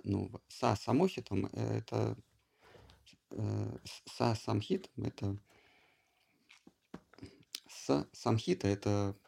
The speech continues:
повествование, э, Самхита — это, э, м, м, а, цитатник, да, или, или,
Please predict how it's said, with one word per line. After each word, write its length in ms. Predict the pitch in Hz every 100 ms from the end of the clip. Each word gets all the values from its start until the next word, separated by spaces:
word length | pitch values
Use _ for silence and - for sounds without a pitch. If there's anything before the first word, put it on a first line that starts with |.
| _ _ _
повествование, 1040 | 98 98 - - 107 135 147 120 101 101 113 -
э, 240 | 107 107
Самхита — 560 | - 113 110 135 - 107
это, 400 | 110 - 110 110 - _ _ - _ _ _ _ _
э, 40 | 101 95 92 92 - -
м, 240 | 104 117 _ _ -
м, 720 | 98 110 - 107 110 98 110 107 _ _ _ _ _ _ _ _ _ _ _ _ _ _ _ _ _ _ _ _ - -
а, 160 | 101 104
цитатник, 680 | - 117 120 95 - 92 -
да, 220 | 101 120
или, 680 | 98 104 110 107 107 107 107 -
или, 500 | 113 110 107 104